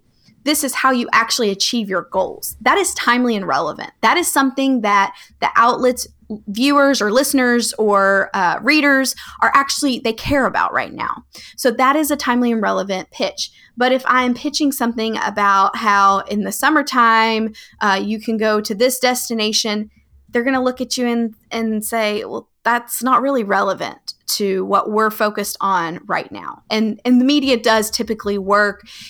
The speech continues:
in a very short time window. Um, so they're not necessarily planning ahead,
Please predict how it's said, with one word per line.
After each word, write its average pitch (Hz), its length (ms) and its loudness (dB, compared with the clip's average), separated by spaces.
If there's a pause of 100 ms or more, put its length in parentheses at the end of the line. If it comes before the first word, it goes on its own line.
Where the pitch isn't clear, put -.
(120)
in 226 180 2
a 208 60 2
very 240 360 2
short 220 560 0
time 208 400 2
window. 185 540 -2 (240)
Um, 185 160 -4
so - 160 -4
they're 247 100 4
not 240 180 4
necessarily 226 400 0
planning 208 440 -2
ahead, 196 580 0